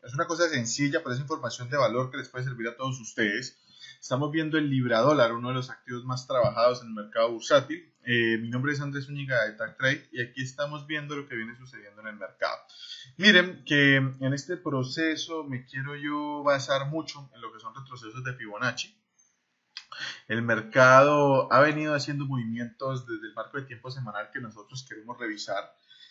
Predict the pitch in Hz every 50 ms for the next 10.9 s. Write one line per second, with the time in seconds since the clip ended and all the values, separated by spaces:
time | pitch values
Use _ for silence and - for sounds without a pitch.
0 | _ - - - 120 123 127 - 147 151 147 143 147 - 175 165 165 170 170 160
1 | 147 147 170 165 160 160 156 160 165 165 - 170 165 165 160 143 131 131 - -
2 | _ 190 202 202 - 330 285 131 127 127 131 143 143 139 127 131 127 117 120 123
3 | 143 151 131 117 120 123 127 131 131 131 131 - 120 113 113 117 117 113 - -
4 | 113 110 113 - 117 120 120 - 107 98 98 98 - 135 131 120 107 - - -
5 | - - 104 - - _ 110 101 107 107 107 - - 107 113 120 135 139 - -
6 | - _ _ _ _ _ _ _ _ _ _ _ _ _ _ 117 110 107 104 104
7 | 101 107 120 127 151 170 165 151 - 151 147 147 139 139 147 147 143 139 135 139
8 | 156 165 156 120 - 104 110 107 - - 110 107 107 135 139 139 127 127 120 113
9 | 110 - 143 139 120 107 104 107 - - - _ _ 135 127 113 101 98 95 95
10 | 95 - _ - 98 107 107 98 104 _ _ 117 117 110 104 107 107 -